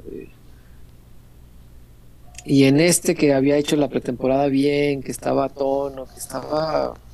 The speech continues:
con ritmo, con ganas, con la meta bien clarita de superar a Omar Bravo. Ese, ese tipo de cosas cuentan mucho, que, que el futbolista tenga muy clarito lo que quiere hacer. Y hoy la perdemos, pero bueno,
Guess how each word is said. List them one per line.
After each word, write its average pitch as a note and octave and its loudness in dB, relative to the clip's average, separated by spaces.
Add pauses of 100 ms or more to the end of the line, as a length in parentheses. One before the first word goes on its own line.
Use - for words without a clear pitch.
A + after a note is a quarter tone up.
(160)
con D3+ -2
ritmo, D3+ 0
con D#3+ -4
ganas, C#3 -4 (880)
con C#3 0
la C#3 2
meta D#3 0
bien D#3+ 0
clarita D3+ -2
de C3 -4
superar B2+ -4
a C#3 0
Omar C#3 -4
Bravo. B2+ -4 (300)
Ese, D3 -6
ese F3+ -2
tipo A3 0
de G3+ 4
cosas G3 -2
cuentan G3 -2
mucho, D#3+ -6
que, C3 -8
que B2+ -10
el B2 -10
futbolista C#3 -8
tenga E3 0
muy E3+ 2
clarito E3+ -4
lo D#3+ 0
que C#3+ -10
quiere C#3+ 4
hacer. C3+ -6 (500)
Y - -4
hoy C3+ 2
la C3+ 4
perdemos, A2+ -4
pero C3 2
bueno, B2+ 2